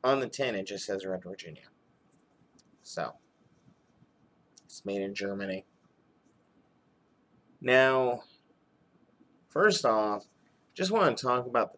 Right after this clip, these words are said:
tin. This is one of the most simplistic tins I've ever seen. And on the back, like, that's all there is.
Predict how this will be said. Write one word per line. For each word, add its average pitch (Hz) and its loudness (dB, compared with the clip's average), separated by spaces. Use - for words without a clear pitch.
tin. 123 -4
This 143 0
is 208 0
one 175 2
of 135 0
the 120 2
most 107 -2
simplistic 113 -2
tins 110 -6
I've 101 -2
ever 98 0
seen. 107 -8
And 120 -2
on 120 0
the 101 -4
back, 165 -2
like, 110 2
that's 113 4
all 123 4
there 95 0
is. - -18